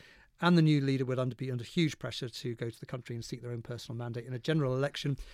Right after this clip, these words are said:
which in those circumstances Labour would win, and then Brexit could be thrown up in the air. So the, the scenarios that play out by removing Theresa May are awful from the Conservative Party, and in a way it doesn't matter whether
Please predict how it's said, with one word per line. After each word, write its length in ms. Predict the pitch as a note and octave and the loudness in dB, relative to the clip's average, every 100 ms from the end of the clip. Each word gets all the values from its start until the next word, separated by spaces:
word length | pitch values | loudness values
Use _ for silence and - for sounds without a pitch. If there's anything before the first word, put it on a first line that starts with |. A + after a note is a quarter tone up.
| - | 0
which 140 | G#3 | 2
in 60 | G#3+ | 8
those 180 | A3+ G#3 | 6 8
circumstances 600 | F#3+ E3+ D#3+ D3+ D3+ C3 | 4 4 0 0 -2 0
Labour 300 | D3 D3+ C#3+ | 2 4 4
would 180 | C#3+ B2+ | 4 6
win, 260 | D3 D3 - - - | 6 6 2 -8 -2
and 140 | F3+ F#3 | 4 4
then 120 | E3 | 4
Brexit 440 | - E3+ - D#3+ | 2 0 -2 -4
could 160 | - B2 | -4 -4
be 200 | C3+ C3+ - - _ | -2 -4 -8 -20 _
thrown 340 | - D#3 C#3 C3+ | -4 2 2 2
up 180 | C3 C3+ | -4 -2
in 120 | C3 | -2
the 100 | C#3+ | 0
air. 140 | B2+ | -2
So 240 | - F3 E3 - _ _ | 4 6 6 0 _ _
the, 100 | G3+ | 0
the 140 | - F#3 | 2 2
scenarios 560 | - G3+ C4 C#4+ G3+ | 6 6 8 8 6
that 140 | - - | 4 -2
play 160 | F#3+ | 4
out 160 | E3+ D3 | 4 6
by 80 | D#3 | 4
removing 460 | D#3+ F3 G3 D#3 | 6 6 6 2
Theresa 340 | C3+ C#3 B2+ A#2 | 0 -4 -4 -4
May 300 | G#2 A2+ D3+ - - _ _ - | -6 -6 -8 -10 -20 _ _ 2
are 240 | F3 F#3 - | 4 4 6
awful 340 | C4 - - | 4 4 0
from 160 | - C#3 | 0 0
the 60 | |
Conservative 440 | C#3 C3+ C3+ B2 - | 0 0 0 -2 -6
Party, 300 | A#2 A2+ D3+ | -6 -2 0
and 100 | E3+ | 2
in 140 | G#3 | 2
a 60 | F#3+ | 2
way 180 | A#3 | 2
it 80 | A#3 | 2
doesn't 220 | F#3+ G#3 | 2 0
matter 340 | D#3+ D#3+ D#3 C3 - - - _ | 0 0 0 -2 -6 -20 -20 _
whether 300 | F3 E3 D3+ | 2 6 4